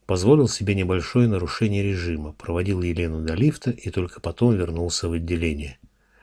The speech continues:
"Мы вас уже в розыск хотели объявлять", пошутила медсестра, открывавшая ему дверь.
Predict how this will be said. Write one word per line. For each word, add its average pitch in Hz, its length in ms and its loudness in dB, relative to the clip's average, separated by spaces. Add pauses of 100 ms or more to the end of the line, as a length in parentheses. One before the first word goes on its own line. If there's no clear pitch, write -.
(640)
"Мы 92 260 2
вас 104 300 0
уже 143 200 6
в 170 80 6
розыск 113 460 8
хотели 135 400 4
объявлять", 95 760 2
пошутила 87 500 -2
медсестра, 87 640 -2
открывавшая 87 720 -6
ему 85 200 -4
дверь. 80 380 -6